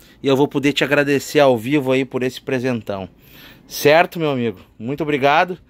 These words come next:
Sem palavras aí pelo presente. Em breve ele vai tá no Red e vai ficar lindo.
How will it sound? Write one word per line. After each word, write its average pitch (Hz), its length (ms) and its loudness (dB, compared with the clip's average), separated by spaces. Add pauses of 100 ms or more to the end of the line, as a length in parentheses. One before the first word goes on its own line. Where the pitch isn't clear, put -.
(1900)
Sem 190 240 4
palavras 151 560 4
aí 131 140 -2
pelo 120 220 -2
presente. 101 640 -8
Em 135 100 -2
breve 160 340 4
ele 156 120 2
vai 147 140 2
tá 151 140 2
no 151 120 -2
Red 151 500 2 (1400)
e 127 100 -4
vai 135 140 6
ficar 143 240 -2
lindo. 135 360 -6